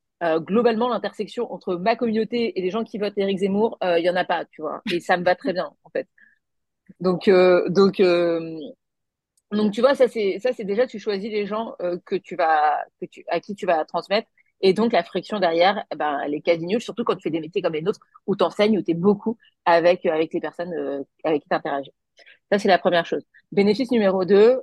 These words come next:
euh, ben, c'est les leads que ça génère. Enfin, c'est clairement,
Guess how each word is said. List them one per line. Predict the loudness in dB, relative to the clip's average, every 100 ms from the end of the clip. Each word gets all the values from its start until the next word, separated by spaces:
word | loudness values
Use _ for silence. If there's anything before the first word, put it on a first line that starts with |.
| -4
euh, | -6 -4 -6 -8 -12
ben, | -4 0 2 0 -2 -6 -16 -20 _ _ _ _ _ _
c'est | -8 -4 -2
les | -2 -4
leads | -4 -8
que | -10
ça | -10
génère. | -8 -2 -2 -2
Enfin, | -4 -2 -2 -4 -8 -8
c'est | -10
clairement, | -2 -2 2 2 2